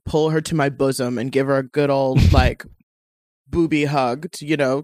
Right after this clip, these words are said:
Speaker 1: comforting, close to the
Speaker 2: Yeah.
Speaker 1: skin on skin.
Speaker 2: Go ahead and roll. Uh, yeah, you absolutely do. Um, and I think go ahead, uh, with that. Go ahead and roll plus weird. This is definitely a deal with the feels.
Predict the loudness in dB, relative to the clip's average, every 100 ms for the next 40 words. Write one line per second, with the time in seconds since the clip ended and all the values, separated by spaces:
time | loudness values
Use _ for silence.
0 | -4 -2 -2 0 0 -2 -6 -12 -4 0
1 | 2 2 2 2 0 0 0 0 -2 -4
2 | -2 -2 -2 -6 -12 _ _ _ _ _
3 | 0 2 2 0 0 2 2 2 0 0
4 | 0 0 -2 -2 0 0 0 0 0 0
5 | -2 -4 -4 -2 -2 -2 -2 0 0 0
6 | -2 -6 -2 0 0 -2 -2 0 0 0
7 | 0 0 -4 -6 -2 -2 0 0 0 -2
8 | -4 0 2 2 0 0 -2 0 -2 -4
9 | -8 _ -6 -2 2 2 4 2 0 -2
10 | -2 -2 0 0 0 0 -4 -2 -2 0
11 | 0 0 2 0 0 0 0 -2 -6 -4
12 | 0 2 0 -2 -8